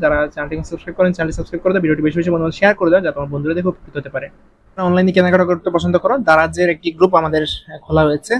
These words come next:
তোমরা চাইলে এই গ্রুপে যুক্ত হয়ে যেতে পারো। গ্রুপের লিংক ভিডিও ডেসক্রিপশন বক্সে দেওয়া থাকবে। আহ, তো দারাজের এই যে এই Telegram গ্রুপটি, একটি, দুইটি গ্রুপ রয়েছে, একটি Telegram, একটি WhatsApp, যে কোনো একটা যুক্ত হয়ে যেতে পারো। এখানে তোমরা দারাজের কখন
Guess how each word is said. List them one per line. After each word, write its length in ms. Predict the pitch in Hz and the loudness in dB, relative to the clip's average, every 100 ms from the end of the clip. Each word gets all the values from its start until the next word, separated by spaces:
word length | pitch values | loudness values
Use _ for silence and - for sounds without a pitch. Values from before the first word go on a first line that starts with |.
| - | -4
তোমরা 180 | 156 151 | -8 0
চাইলে 160 | 156 156 | 2 2
এই 60 | 151 | 2
গ্রুপে 180 | 160 160 | 0 2
যুক্ত 140 | 165 - | -2 0
হয়ে 100 | 170 | -2
যেতে 120 | 170 - | -2 -2
পারো। 120 | 180 240 | -2 0
গ্রুপের 220 | 160 160 165 | 0 2 2
লিংক 120 | 165 | 0
ভিডিও 160 | 151 151 | 0 0
ডেসক্রিপশন 300 | 151 - 165 | 0 -4 0
বক্সে 180 | 170 165 165 | 0 2 2
দেওয়া 120 | 165 | 2
থাকবে। 240 | 170 165 190 240 _ - - _ _ _ | 0 -2 -2 -4 _ -20 -20 _ _ _
আহ, 280 | 156 147 143 143 | -6 -2 -2 -2
তো 80 | 156 151 | -2 -2
দারাজের 320 | 151 165 185 | 2 2 4
এই 140 | 190 202 196 | 2 0 0
যে 60 | 170 175 | 4 4
এই 60 | 170 | 4
Telegram 380 | 165 170 175 180 165 | 2 4 4 2 2
গ্রুপটি, 340 | 156 156 - 202 240 156 | 0 0 0 -2 0 -4
একটি, 140 | - 160 | -4 -2
দুইটি 160 | 190 175 | 0 2
গ্রুপ 140 | 170 | 2
রয়েছে, 180 | 156 156 | 2 -2
একটি 120 | 165 170 | -2 0
Telegram, 300 | 165 170 196 | 2 2 0
একটি 120 | 160 156 | -2 -2
WhatsApp, 280 | 147 143 214 214 | -2 -2 -6 -6
যে 80 | 180 | 0
কোনো 120 | 160 165 | 0 0
একটা 100 | 165 160 | 0 2
যুক্ত 140 | 160 160 | 0 0
হয়ে 100 | 160 | 0
যেতে 120 | 156 156 170 147 | 2 0 0 2
পারো। 140 | 147 240 _ _ - | 2 2 _ _ -4
এখানে 200 | 151 196 190 | 4 4 4
তোমরা 220 | 185 190 196 185 | 2 2 2 0
দারাজের 280 | 156 156 160 160 | 2 2 2 2
কখন 180 | 170 | 4